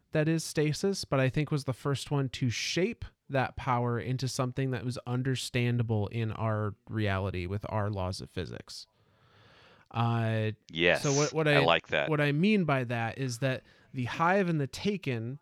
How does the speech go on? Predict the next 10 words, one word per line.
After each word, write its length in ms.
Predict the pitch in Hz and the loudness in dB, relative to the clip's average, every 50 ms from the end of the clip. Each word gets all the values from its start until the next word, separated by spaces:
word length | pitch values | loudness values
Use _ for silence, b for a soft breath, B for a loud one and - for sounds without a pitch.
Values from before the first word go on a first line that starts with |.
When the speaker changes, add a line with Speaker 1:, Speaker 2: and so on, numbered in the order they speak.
| _ - | _ -8
Speaker 1:
may 320 | 127 127 143 185 240 262 | -4 -2 0 0 0 2
have 180 | - 240 202 - | 2 2 2 2
had 240 | 165 156 135 117 - - | 2 2 2 2 -2 -4
access 680 | - 151 170 190 - - - - 143 - - - - - | -4 -4 -4 -2 -4 -4 -2 0 0 0 0 -2 -4 -8
to 200 | - - 147 139 | -6 -2 -2 0
the 140 | 131 131 120 | 0 0 -2
fundamental 720 | 110 - - 139 143 156 147 147 139 143 143 - - 127 117 | -2 -2 -2 0 0 2 2 2 2 0 0 0 -2 -2 -4
force 680 | - - - - - 151 135 117 107 107 107 - - - | -4 -8 -6 0 2 4 4 4 2 0 -2 -6 -6 -4
that 240 | - 120 - - - | -4 -4 -4 -6 -8
c-, 120 | - | -12